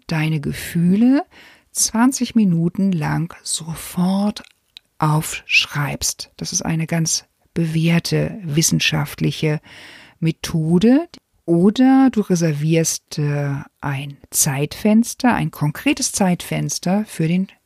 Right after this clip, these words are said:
für einen späteren Zeitpunkt. Eine andere Möglichkeit wäre, dass du natürlich, äh, ein kurzes Gespräch führst, weil dir diese Angelegenheit so richtig unter den Nägeln brennt.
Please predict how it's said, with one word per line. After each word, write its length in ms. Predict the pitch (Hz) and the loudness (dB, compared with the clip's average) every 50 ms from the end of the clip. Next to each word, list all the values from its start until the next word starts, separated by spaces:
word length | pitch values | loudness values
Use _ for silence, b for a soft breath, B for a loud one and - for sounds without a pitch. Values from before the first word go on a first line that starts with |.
| _ _ _ | _ _ _
für 180 | - - - - | -10 -8 -6 -2
einen 260 | - 180 185 190 185 | 0 0 0 0 0
späteren 840 | - - - - - 147 151 156 - 156 143 - 139 139 139 139 b b b b b b b b b b b - | -2 -4 -4 -4 -2 -2 0 0 0 -2 -2 -2 -4 -4 -4 -6 b b b b b b b b b b b -4
Zeitpunkt. 1600 | - - - 160 143 139 143 143 - - - - _ _ _ _ _ _ _ _ - - 156 135 120 131 - - - - - _ _ _ _ _ _ _ _ _ _ _ _ _ _ _ _ _ | -2 0 0 2 0 0 -2 -4 -6 -10 -14 -16 _ _ _ _ _ _ _ _ 0 2 2 2 2 -2 -4 -6 -8 -10 -10 _ _ _ _ _ _ _ _ _ _ _ _ _ _ _ _ _
Eine 240 | - 147 135 143 - | -2 -2 -2 -2 -4
andere 260 | - 139 165 - 208 | -4 -4 2 4 4
Möglichkeit 680 | 226 269 - 277 254 - - 277 269 262 262 254 - 226 | 4 4 2 0 -4 0 2 4 6 6 6 4 4 4
wäre, 300 | 208 202 208 208 220 202 | 4 4 4 4 2 2
dass 160 | 180 180 - | 2 0 -2
du 100 | - 175 | -2 -2
natürlich, 760 | 165 160 147 - - 175 170 170 165 165 165 165 - - - | -2 -2 -2 -2 -2 0 0 2 0 0 -2 -4 -6 -6 -2
äh, 380 | 156 160 160 160 160 160 165 160 160 - _ _ _ _ _ | -2 0 2 2 0 0 0 -2 -4 -8 _ _ _ _ _
ein 380 | - 170 170 175 175 175 170 - | 0 0 2 4 2 2 0 -2
kurzes 460 | - - - 247 240 - 208 190 - | -8 0 0 0 2 2 0 -2 -2
Gespräch 840 | - 156 - - - - - - 143 139 139 143 147 - - - _ _ _ _ _ _ _ _ | -2 -4 -4 -4 -6 -8 -10 -8 -8 -6 -6 -6 -8 -10 -14 -18 _ _ _ _ _ _ _ _
führst, 520 | - - - 175 165 160 156 - - - | -6 0 2 2 2 2 0 -2 -6 -6
weil 200 | - 156 165 180 | -4 0 0 2
dir 120 | 180 180 156 | 2 0 0
diese 240 | 151 147 - - 131 | -2 -2 -4 -2 -2
Angelegenheit 840 | - 156 151 147 147 147 147 147 147 - 160 156 151 147 151 151 - | 0 0 0 0 0 -2 -2 -2 -4 -4 -4 -2 -2 -2 -2 -4 -4
so 180 | 165 170 156 | -4 -4 -2
richtig 380 | 147 170 175 170 - 165 156 - | 0 0 0 0 -2 -4 -4 -2
unter 240 | - - 147 156 147 | -4 -4 -2 -2 -4
den 220 | 147 147 147 151 | -4 -2 -2 0
Nägeln 460 | 156 170 180 190 185 175 160 151 143 | 4 4 4 4 4 2 0 0 -2
brennt. 560 | - 143 135 139 143 165 196 226 233 - - | -2 -4 -2 -2 0 2 4 4 2 2 -2